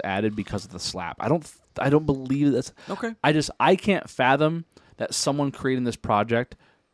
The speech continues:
Speaker 1: would, would feel the need to go there because, like, I guess I wouldn't. It's like, that's separate. That happened, it happened, it's done, you know, whatever. He's paying for that already,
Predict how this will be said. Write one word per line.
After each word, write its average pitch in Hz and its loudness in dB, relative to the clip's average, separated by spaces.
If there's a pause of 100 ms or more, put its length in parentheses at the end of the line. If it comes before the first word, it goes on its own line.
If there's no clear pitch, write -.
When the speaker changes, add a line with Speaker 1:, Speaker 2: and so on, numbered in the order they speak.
(120)
Speaker 1:
would, 113 2 (300)
would 131 6
feel 151 6
the 139 2
need 123 0
to 110 0
go 107 4
there 143 2
because, 139 2
like, 123 0
I 123 -4
guess 120 -4
I 107 4
wouldn't. 147 4 (300)
It's 147 0
like, 135 2
that's 156 0
separate. - 0
That 151 4
happened, 151 4
it 113 0
happened, 113 -2
it's - -8
done, 107 0 (540)
you 127 4
know, 98 2
whatever. 110 4
He's 117 -6
paying 147 0
for 135 -6
that 127 0
already, 104 0